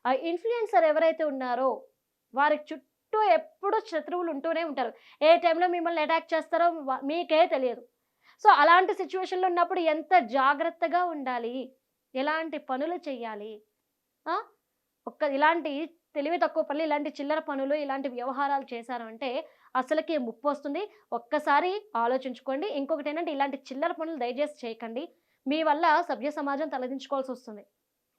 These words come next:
కనీసం ఎవడైనా చూడగలుగుతాడా? మీ వయసుకి, మీరున్న పదవికి, ఆ, మీరు చేయాల్సిన పనులకి, దీనికి ఎలాంటి సంబంధము లేకుండా ఉంది. పైగా దీనికి కూడా మీరు ఒక పేరు పెడుతున్నారు, "ఇదంతా ఎడిటింగ్ చేశారు, ఇది నాకు సంబంధం లేదు, ఇది నేను కాదు" అని.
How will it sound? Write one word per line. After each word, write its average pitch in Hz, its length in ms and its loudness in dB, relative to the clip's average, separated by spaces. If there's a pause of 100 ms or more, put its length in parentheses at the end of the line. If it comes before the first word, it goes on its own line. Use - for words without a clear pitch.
(380)
కనీసం 262 280 -2
ఎవడైనా 294 300 2 (100)
చూడగలుగుతాడా? 311 600 2 (920)
మీ 285 160 -2
వయసుకి, 285 720 -2
మీరున్న 311 440 -2 (120)
పదవికి, 311 760 -2 (300)
ఆ, 320 120 10
మీరు 302 380 0
చేయాల్సిన 311 320 0
పనులకి, 311 840 -4 (120)
దీనికి 302 420 -6
ఎలాంటి 302 600 2
సంబంధము 311 560 -4
లేకుండా 294 380 -4
ఉంది. 226 120 -12 (420)
పైగా 381 440 10
దీనికి 339 260 2
కూడా 349 160 8
మీరు 359 140 4
ఒక 339 120 4
పేరు 302 260 4
పెడుతున్నారు, 294 420 0
"ఇదంతా 262 320 -2
ఎడిటింగ్ 277 380 -2
చేశారు, 285 240 -6
ఇది 311 100 -6
నాకు 277 180 -8
సంబంధం 262 360 -6
లేదు, 262 160 -6
ఇది 302 100 -10
నేను 240 200 -8
కాదు" 214 300 -10
అని. 214 180 -10